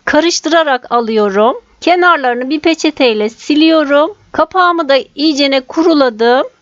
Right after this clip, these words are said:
Üzerine sıkıca kapatıyorum. İyicene sıkıyorum. Sıcak olduğu için bir bez yardımıyla ters çeviriyorum kavanozu.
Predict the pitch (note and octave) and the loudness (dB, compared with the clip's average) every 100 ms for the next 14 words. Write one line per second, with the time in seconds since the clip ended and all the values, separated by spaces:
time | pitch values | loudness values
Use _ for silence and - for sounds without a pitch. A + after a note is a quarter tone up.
0 | - C4+ C#4+ E4 D#4 C#4+ - D#4+ F#4 D#4 | -4 0 0 0 0 -2 -4 -4 -2 0
1 | E4 D#4+ - D4 - C#4+ B3+ A3 A#3 C#4+ | -2 -2 -2 -4 -2 0 2 2 0 -2
2 | - _ - D#4 C#4 C4+ C#4 C4+ - C#4 | -8 _ -4 -2 0 -2 -4 -6 -2 2
3 | B3 A3 A3 A#3+ A4 _ - B3 C4+ C#4+ | 2 2 2 2 0 _ -6 0 0 2
4 | C4 B3+ B3 C4+ B3+ D4 C4+ C4+ B3 B3+ | 2 0 -2 -6 -4 -2 0 0 0 0
5 | A#3+ A3+ G#3 G3+ G#3+ G#3+ G#3 A3 D#4 D#4+ | 0 0 0 -2 -2 0 0 0 0 -2
6 | D#4+ F4 - C4 A3 G#3 G3+ G3 G3+ G3+ | -2 -2 -6 -4 -4 -2 0 0 -2 -2
7 | A3 G#3 G3 F3+ G3+ G#3+ | 0 0 -2 -2 0 0